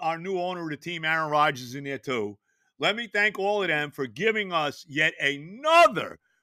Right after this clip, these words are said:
wonderful season, as it's now fifty-five years without a Super Bowl appearance. It's now thirteen years without a playoff appearance. It's now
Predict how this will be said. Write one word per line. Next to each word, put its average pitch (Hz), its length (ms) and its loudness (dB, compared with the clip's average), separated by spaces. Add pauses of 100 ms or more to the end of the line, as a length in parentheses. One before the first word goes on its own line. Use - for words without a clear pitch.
(160)
wonderful 202 760 0
season, 127 600 -2 (360)
as 143 200 2
it's 135 180 -12
now 160 400 4 (280)
fifty-five 196 720 4
years 170 220 -2
without 156 220 -2
a 139 40 -14
Super 160 260 -12
Bowl 147 300 -6 (100)
appearance. 185 680 -4 (300)
It's - 220 -2
now 165 360 0 (240)
thirteen 220 540 0
years 202 260 -4
without 147 220 0
a - 40 -14
playoff 202 460 -2
appearance. 170 560 -6 (260)
It's 139 220 -4
now 165 280 2